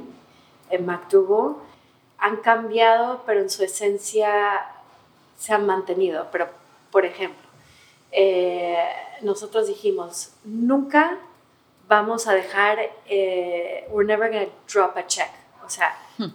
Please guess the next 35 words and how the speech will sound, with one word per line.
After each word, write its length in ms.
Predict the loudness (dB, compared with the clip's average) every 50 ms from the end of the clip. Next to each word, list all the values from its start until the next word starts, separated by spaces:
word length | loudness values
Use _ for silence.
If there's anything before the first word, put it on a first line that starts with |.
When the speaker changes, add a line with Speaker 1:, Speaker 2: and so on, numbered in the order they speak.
| 0 2
Speaker 1:
cuando 180 | 2 4 4
la 120 | 2 2 0
gente 540 | -2 -4 -6 -6 -2 0 0 0 2 2 0
acaba 360 | -2 -2 -2 -2 0 0 0
de 80 | 0 -2
comer... 440 | -4 -6 -4 0 2 2 2 2 0 -4 -10 -18 -20 -20 -20 _ _ _ _ _ _ _ _ _ _ _
Eh, 420 | 2 2 2 2 2 -2 -4 -4 -8
Speaker 2:
No 140 | -10 -10 -8
le 100 | -6 -4
vamos 220 | -4 -4 -4 -6
a 40 | -4
llegar 280 | -2 0 2 2 0
así 180 | 0 -2 -4 -8
como 220 | -8 -6 -6 -6
siempre 280 | -4 -4 -4 -4 -2 -4
aquí 300 | -6 -6 -6 -6 -6 -2
de, 180 | 0 2 2 2
Speaker 1:
Exacto, 500 | 0 -2 -2 2 2 2 2 2 -2 -6
Speaker 2:
"Ya, 60 | -8
Speaker 1:
de 0 |
que 60 | -2 2
Speaker 2:
cuando 220 | 2 4 6 4
Speaker 1:
ya 60 | 4
acabó. 20 | 6 6 6 6
Speaker 2:
quieran, 240 | 6 6 6 6
¿eh?". 120 | 4 4 4 4
Speaker 1:
Exacto, 120 | 4 4
Speaker 2:
Pero 140 | 4 4 6
Speaker 1:
cuando 180 | 6 6 6 6
Speaker 2:
ahí 60 | 6
Speaker 1:
quieran, 200 | 6 6 6 6
Speaker 2:
está. 120 | 6 4 2
Speaker 1:
pero, 160 | 0 -2 2
pues, 500 | 2 2 6 6 6 6 6 4 2 4
mejor 180 | 2 2 2